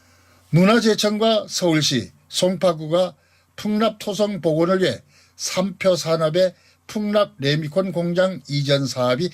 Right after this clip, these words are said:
시작됐습니다. 삼표 산업은 이천삼 년 서울시와 송파구 풍납 레미콘 공장 부지 매각을 위한 공장 부지 협의 수용과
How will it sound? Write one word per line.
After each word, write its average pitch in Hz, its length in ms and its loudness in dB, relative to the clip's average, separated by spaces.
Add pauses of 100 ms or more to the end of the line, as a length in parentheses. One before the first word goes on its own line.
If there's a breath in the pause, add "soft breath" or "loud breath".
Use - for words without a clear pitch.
시작됐습니다. 120 880 -4 (840 soft breath)
삼표 220 440 0
산업은 202 540 2 (100)
이천삼 165 500 -2
년 180 300 0 (420)
서울시와 185 840 2 (260)
송파구 202 720 -2 (440)
풍납 190 380 -2 (160)
레미콘 156 520 -2
공장 190 440 0
부지 170 300 -2
매각을 147 440 -2
위한 147 300 2 (320 soft breath)
공장 190 480 2
부지 202 380 -6 (180)
협의 196 420 2
수용과 170 540 -2